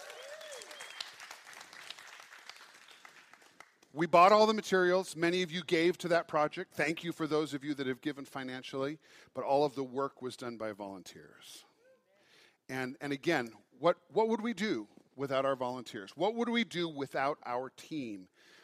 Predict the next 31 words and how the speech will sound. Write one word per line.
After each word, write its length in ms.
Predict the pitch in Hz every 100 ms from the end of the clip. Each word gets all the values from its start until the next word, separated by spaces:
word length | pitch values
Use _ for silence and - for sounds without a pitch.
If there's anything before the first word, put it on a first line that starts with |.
| _
We, 260 | 139 147 147 123
we 160 | 139
really 520 | 135 127 147 147 147 - - -
would 240 | 127 120
be 140 | 117 104
sunk. 680 | - - - 110 95 _ - - _ _ _ -
We 100 | 131
would 140 | 117
be 100 | 110
sunk. 480 | 107 - 90 87 - _ - - - _
And 180 | 151 147
we 100 | 147
couldn't 520 | 156 - 226 220 208
be 160 | 202 196
Connect 480 | - 175 165 160 -
Church 500 | - 127 127 - - -
without 300 | 110 110 98
a 60 |
team. 340 | - - 101 90 _ _ _ - -
So 140 | - 247
let 100 | 277
me 100 | 247
ask 220 | 220 214
you 60 |
this. 180 | 165 123
How 120 | 196
many 180 | 226 233
of 80 | 202
you 100 | 202
here 180 | - 180
today 400 | - 156 147